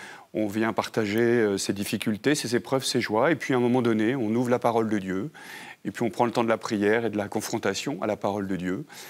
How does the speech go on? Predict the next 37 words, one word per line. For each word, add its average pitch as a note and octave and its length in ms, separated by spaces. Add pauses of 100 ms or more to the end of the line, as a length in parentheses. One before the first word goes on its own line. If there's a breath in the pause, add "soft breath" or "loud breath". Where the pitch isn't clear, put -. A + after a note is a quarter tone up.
(360 loud breath)
Il A2 100
y B2+ 40
a B2 40
une A#2 140
douzaine D#3 400
de B2 80
pauses A#2+ 400
sur - 320
toute - 200
l'agglomération A#2+ 680
de G#2 80
Nantes G#2 380 (640 loud breath)
qui B2+ 320
existent A#2+ 420
depuis, D#3 380
pour C#3 180
certaines, C#3+ 560
bientôt A#2 360
une A2+ 100
trentaine C3 440
d'années. G#2 320 (920 loud breath)
Et A2 220
j'ai G#2+ 140
pu C3+ 180
les C3 100
rencontrer, A#2+ 520
visiter, A2 480
passer A2+ 280
du G#2 140
temps B2+ 140
avec A2 260
eux. A3 160
Et C#3 80
puis G#3 260
il D#3+ 140
y A#2+ 100
a, C#3 240